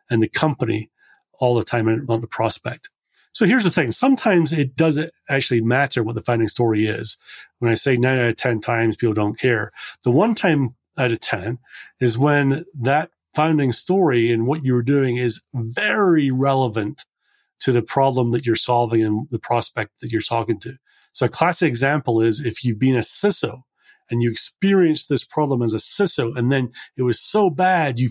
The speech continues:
founded a company that, to solve that problem, then that's a relevant founding story. But unless it's that direct, the relevance, and that impactful, then you probably, at the very least,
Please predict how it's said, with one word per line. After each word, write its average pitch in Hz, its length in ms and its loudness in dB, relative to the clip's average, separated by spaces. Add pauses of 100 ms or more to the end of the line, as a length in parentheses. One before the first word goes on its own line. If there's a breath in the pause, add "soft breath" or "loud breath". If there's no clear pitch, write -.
founded 147 340 2
a 113 60 -2
company 131 600 -2 (680 soft breath)
that, 123 220 0
to 120 80 -2
solve 135 320 0
that 120 220 -2
problem, 135 400 0
then 113 180 0
that's 175 280 0
a 135 120 2
relevant 117 680 2
founding 110 320 0
story. 120 500 -4 (460 soft breath)
But 123 100 2
unless 170 340 2
it's 135 320 -2
that 151 360 2
direct, 127 720 2
the 113 140 -2
relevance, 151 600 0 (320 loud breath)
and 120 220 2
that 139 200 0
impactful, 147 720 0 (380 loud breath)
then 131 140 2
you 127 120 2
probably, 180 440 0
at 151 160 -2
the 135 220 -2
very 220 340 4
least, 175 580 0